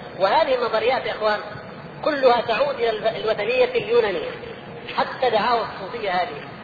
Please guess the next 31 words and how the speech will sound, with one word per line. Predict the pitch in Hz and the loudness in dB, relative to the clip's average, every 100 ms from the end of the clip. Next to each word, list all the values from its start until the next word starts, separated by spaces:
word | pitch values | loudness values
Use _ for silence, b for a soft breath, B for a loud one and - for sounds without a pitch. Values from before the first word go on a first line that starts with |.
| - - | -14 -2
كلها | 262 254 220 | 2 4 4
ترجع | 262 254 233 | 0 0 2
إلى | |
الوثنية | 214 190 196 226 | 2 2 2 2
اليونانية، | 196 185 165 151 | 2 2 0 0
لأن | 202 254 220 | 0 0 0
الف-، | 208 | 0
الفلاسفة | 208 190 190 196 247 - 185 185 | 0 0 0 2 2 0 -2 0
الرواقيون | 202 202 202 208 196 226 202 151 - - - - - - | 2 4 4 4 0 2 0 -2 -12 -12 -12 -14 -12 -2
كانوا | 277 254 233 | 0 2 -2
من | 220 | -4
أكثر | 277 254 240 | -6 -4 -6
الناس | 214 247 226 | -4 -4 -4
عبادة | 202 220 226 226 - - - 220 - - - - - - - - - - 175 | -4 -2 -2 -4 -8 -12 -14 -14 -14 -14 -14 -16 -16 -14 -14 -16 -16 -4 0
وأكثر | 247 - 226 | 0 0 0
الناس | 214 240 - | 2 0 2
زهد، | 240 - - - - | 2 2 -2 -10 -8
فكان | 180 247 | -4 0
ال-، | 233 208 | 0 0
ال-، | 185 175 | 0 -2
الحكماء | 160 - 202 196 233 | -4 -2 -2 0 0
يقولون: | 208 190 208 208 | -2 0 0 2
"إذا | 196 | 2
أردت | 190 247 180 | 2 0 -4
الحكمة | 160 202 175 175 - - - - - - | -4 -4 -2 -2 -4 -10 -12 -12 -12 -6
وأن | 165 180 170 | -2 -2 -2
تنقدح | 180 165 240 220 190 | -4 0 2 2 0
في | 180 170 | 0 -2
قلبك | 165 220 214 175 | 2 0 0 -2
حقائق | 165 160 220 214 185 | -2 0 2 2 2
الحكمة | - 214 180 | 0 -2 2